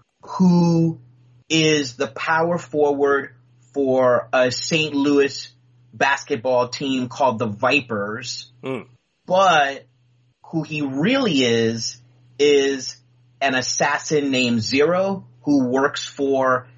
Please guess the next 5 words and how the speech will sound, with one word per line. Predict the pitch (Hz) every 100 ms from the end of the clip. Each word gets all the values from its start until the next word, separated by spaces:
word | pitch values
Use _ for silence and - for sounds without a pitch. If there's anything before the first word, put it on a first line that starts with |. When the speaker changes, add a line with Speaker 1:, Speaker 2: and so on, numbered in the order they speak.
| _ _ _ -
Speaker 1:
a | 123 123
United | 120 117 131 135 143 147 143
States | - 147 139 131
intelligence | - 127 117 - 151 143 123 147 -
organization | 147 139 139 135 113 147 143 - 147 147